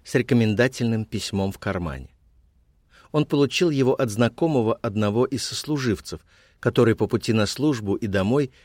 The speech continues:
читал в трамвае какое-то конфуцианское сочинение. Соске, разумеется, не знал, что это за книга, поскольку не интересовался подобными вещами.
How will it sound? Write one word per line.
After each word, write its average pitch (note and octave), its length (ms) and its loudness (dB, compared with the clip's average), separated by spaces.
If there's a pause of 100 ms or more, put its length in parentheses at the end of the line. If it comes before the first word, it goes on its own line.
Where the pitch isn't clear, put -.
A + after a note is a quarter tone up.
(140)
читал D#3 380 2
в - 80 -12
трамвае A#2+ 500 2
какое-то A2+ 680 -2
конфуцианское G#2+ 880 -2
сочинение. E2+ 800 -8 (1080)
Соске, D3+ 320 2
разумеется, C#3+ 640 2
не D3 100 0
знал, C#3 300 0
что - 180 -4
это G#2 220 0
за G2+ 160 -2
книга, D#2+ 420 -6 (260)
поскольку G#2+ 600 0
не A#2+ 200 2
интересовался A#2 760 -2
подобными F2+ 500 -4
вещами. D#2 640 -8